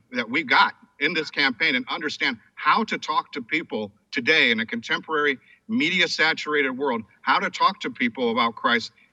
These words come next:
that's relevant to them and engaging to them, right? We're not saying twist the gospel. We're not saying change the gospel. We're just saying, just like Jesus, modify your approach to the person and their condition,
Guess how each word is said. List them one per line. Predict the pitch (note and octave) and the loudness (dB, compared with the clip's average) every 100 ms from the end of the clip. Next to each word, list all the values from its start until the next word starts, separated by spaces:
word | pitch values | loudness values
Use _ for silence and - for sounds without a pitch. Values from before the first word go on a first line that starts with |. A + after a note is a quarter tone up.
| - | -4
that's | - - | -4 -2
relevant | G2 A#2+ E3 F3 E3 | -2 0 0 -2 -2
to | E3 | -2
them | D#3 E3+ D#3 - | 0 0 -2 -4
and | G#2+ | -2
engaging | G#2 A2 C3 D#3+ C3 A#2 | -2 2 2 2 0 -2
to | A2 | -6
them, | F#2+ F2+ D#2+ - _ - | -8 -10 -12 -18 _ -6
right? | A#2+ | -4
We're | C#3 | 0
not | E3 F#3+ | 0 0
saying | G#3+ F3 | 0 0
twist | C3+ F3 F#3 | 0 -4 -2
the | G3 | -4
gospel. | D#3 C#3 C#3+ - | 2 2 2 -2
We're | D3+ | -2
not | C3+ D3+ | 0 -2
saying | D3+ D3 | 0 -2
change | A#2+ D3 F3 | 2 0 0
the | C#3 | -2
gospel. | A#2 A2 A#2 A#2 - - _ | -2 -2 -4 -8 -8 -20 _
We're | C#3 | -2
just | D3 C#3 | 0 2
saying, | D#3 C#3+ A#2+ - _ _ | 4 4 2 -6 _ _
just | - D3+ E3 | 0 0 2
like | E3+ D#3+ | 0 0
Jesus, | F#3+ G3 B2+ A2+ - _ _ _ _ | 0 -2 -2 -4 -12 _ _ _ _
modify | A3 A#3+ G3 A3 G#3+ G3+ | 0 2 4 2 4 4
your | F#3+ F3+ | 4 2
approach | - E3 D#3+ - | 2 0 0 -2
to | C#3 | -2
the | A#2+ | -4
person | - F3 - A2 F2+ F#2+ _ _ _ _ - | 2 0 0 -6 -8 -12 _ _ _ _ 0
and | C3 B2 A#2 | 2 2 4
their | D3+ - | 4 4
condition, | D#3 A#2 G#2+ G#2 A2+ G#2+ | 0 -2 -2 -2 -2 -4